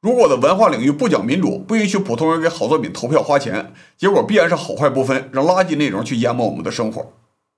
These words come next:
说发展文化要自由，是因为文艺作品需要试错，制作团队必须先有制作垃圾作品的自由，然后才有制作优秀作品的可能性。再强大的创作团队也不能保证文艺作品每个都是精品，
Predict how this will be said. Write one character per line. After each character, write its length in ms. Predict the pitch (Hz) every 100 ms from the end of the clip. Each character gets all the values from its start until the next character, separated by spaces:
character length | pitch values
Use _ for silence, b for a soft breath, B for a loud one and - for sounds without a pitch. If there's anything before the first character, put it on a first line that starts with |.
| _ _ _ _
说 140 | 220 214
发 180 | 214
展 160 | 220 123
文 140 | 117
化 120 | 147 180
要 120 | 160
自 200 | 156 190
由， 220 | - -
是 140 | - 160
因 60 |
为 60 | 165
文 180 | 147 135
艺 100 | 185
作 160 | 160
品 120 | 120 101
需 140 | -
要 100 | 143
试 140 | 147
错， 300 | 196 170 - b b b -
制 100 | 254
作 140 | 226
团 160 | 175 165
队 100 | 190
必 140 | 190
须 140 | 196 214
先 200 | - 233
有 120 | -
制 100 | -
作 140 | 175 156
垃 160 | 180
圾 140 | 180 180
作 100 | 180
品 140 | 120
的 80 | 110
自 180 | 113 180
由， 180 | - -
然 180 | 123 180
后 80 |
才 120 | 185 160
有 100 | 107
制 100 | 143
作 140 | 120
优 180 | 131 156
秀 140 | 151
作 120 | 123
品 140 | 110 107
的 60 |
可 160 | 120 117
能 120 | -
性。 160 | 110 143 - _ _ _ _ _ _ -
再 180 | 277
强 220 | 156 139 143
大 100 | 165
的 120 | 127
创 180 | 160 151
作 100 | 127
团 140 | 120
队 180 | 127 -
也 100 | 127
不 140 | 135 165
能 120 | 165
保 120 | 135
证 180 | 123 131
文 120 | 117
艺 80 | 147
作 140 | 147
品 140 | 139 147
每 160 | 123
个 120 | - 113
都 120 | 127
是 80 | 131
精 180 | 135 139
品， 240 | -